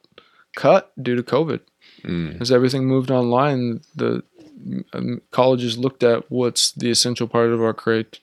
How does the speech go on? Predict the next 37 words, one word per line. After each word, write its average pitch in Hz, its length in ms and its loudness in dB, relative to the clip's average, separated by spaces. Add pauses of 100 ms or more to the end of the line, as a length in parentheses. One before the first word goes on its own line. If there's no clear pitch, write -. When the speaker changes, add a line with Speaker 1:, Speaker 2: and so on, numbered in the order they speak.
Speaker 1:
you 131 120 -4
know, 113 140 -4
our 113 80 -2
criteria 127 760 2
and 117 140 -2
what 117 160 2
we're 120 80 -2
trying, 113 280 -6
our 120 100 -4
curriculum, 143 520 0
what 131 160 0
we're 127 80 2
trying 117 240 -2
to - 80 -20
teach, 156 260 -6
and 110 160 -8 (540)
got 139 140 -2
really 139 200 4
fortunate 139 600 0
that 120 220 0
there 127 120 -2
was 120 180 -4
something 127 1000 -6 (600)
valuable 123 680 2
about 113 340 -2
this 117 180 -6
topic - 680 -4
that - 280 -6 (480)
al-, 117 280 2 (100)
you 127 180 -4
know, 117 280 -6
allowed 123 520 2
it 117 140 -6
to 123 120 -10
pass 120 400 -2
through 120 280 -6
that 113 340 0